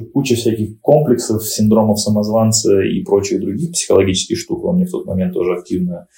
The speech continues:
а, проявлялись. Вот. И я как будто бы так немножко, а, незаслуженно, да, себя обесценивал. Типа, "Ну, повезло, че этим особо гордиться".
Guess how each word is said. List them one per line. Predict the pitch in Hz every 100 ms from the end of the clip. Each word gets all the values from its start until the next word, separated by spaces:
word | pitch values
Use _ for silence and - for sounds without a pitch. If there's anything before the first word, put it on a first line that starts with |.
| - _ _ - 92 90
а, | 90 90
проявлялись. | 95 95 107 156 107 92 -
Вот. | 92 90 90 -
И | 95
я | 95
как | 92 90
будто | 95 -
бы | 180 175
так | - - _ -
немножко, | 190 190 - - 349
а, | - - - _ -
незаслуженно, | 107 107 101 - 110 101 92 90
да, | 92 104 104
себя | - - 92 92 104 _ _ - _ -
обесценивал. | 98 110 110 - 95 90 87 95 107 -
Типа, | - -
"Ну, | 131 131 98 107 -
повезло, | 107 98 90 85 85 85 _ _ _
че | - 95
этим | 92 - 98
особо | 92 - -
гордиться". | 95 95 95 - -